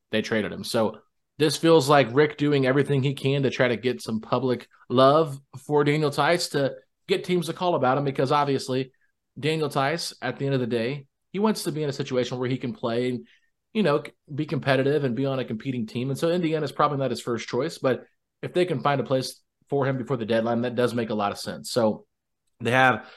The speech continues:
obviously, Sunday's game against the Cavs, which will be, this will be out after that game, so he'll play in that one. And then they'll have one Wednesday against the Miami Heat on the road. So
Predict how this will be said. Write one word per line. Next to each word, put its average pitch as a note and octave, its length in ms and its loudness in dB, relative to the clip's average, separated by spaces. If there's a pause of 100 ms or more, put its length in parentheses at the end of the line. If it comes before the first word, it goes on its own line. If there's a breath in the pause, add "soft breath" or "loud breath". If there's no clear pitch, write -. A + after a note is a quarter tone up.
(220 loud breath)
obviously, B2 540 0
Sunday's C#3+ 320 2
game B2+ 180 2
against A2 240 -2
the G#2+ 80 -10
Cavs, D3+ 380 2
which A2+ 120 -6
will A2 80 -8
be, A2 340 -2 (260 loud breath)
this A#2+ 140 -4
will A2+ 80 -2
be A2+ 140 0
out G#2+ 200 2
after A2+ 240 0
that G#2 180 0
game, A2+ 200 0
so G#2+ 140 -6
he'll A2 100 -4
play A#2+ 240 4
in G#2+ 100 4
that B2 200 2
one. C3 160 6
And B2 80 4
then B2+ 140 4
they'll C3 80 2
have C#3+ 240 2
one D#3+ 200 0
Wednesday C3+ 400 0
against A#2+ 260 -4
the C3 40 -4
Miami B2 320 -2
Heat D3 180 0
on C3 100 -2
the A2+ 80 -2
road. C#3+ 300 -2
So B2 280 2